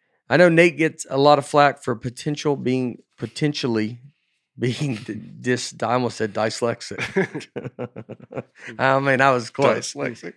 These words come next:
Speaker 1: Dys-,
Speaker 2: Sounds like a
Speaker 1: 'cause I'll get
Speaker 2: vacuum.
Speaker 1: hung up on potentially, and then I'm dyslexic.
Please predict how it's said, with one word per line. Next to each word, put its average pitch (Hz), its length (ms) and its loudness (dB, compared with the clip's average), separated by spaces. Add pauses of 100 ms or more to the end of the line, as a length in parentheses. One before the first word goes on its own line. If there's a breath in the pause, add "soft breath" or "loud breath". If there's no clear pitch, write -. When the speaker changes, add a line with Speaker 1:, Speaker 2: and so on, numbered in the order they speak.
(140)
Speaker 1:
Dys-, 135 340 2 (100)
Speaker 2:
Sounds 123 160 0
like 107 80 2
a 98 40 2
Speaker 1:
'cause 95 100 6
I'll 202 160 8
get 131 100 6
Speaker 2:
vacuum. 147 100 4
Speaker 1:
hung 196 200 8
up 180 180 8
on 160 140 6
potentially, 113 760 -2 (420)
and 123 200 0
then 131 180 6
I'm 123 380 2 (480)
dyslexic. 120 720 0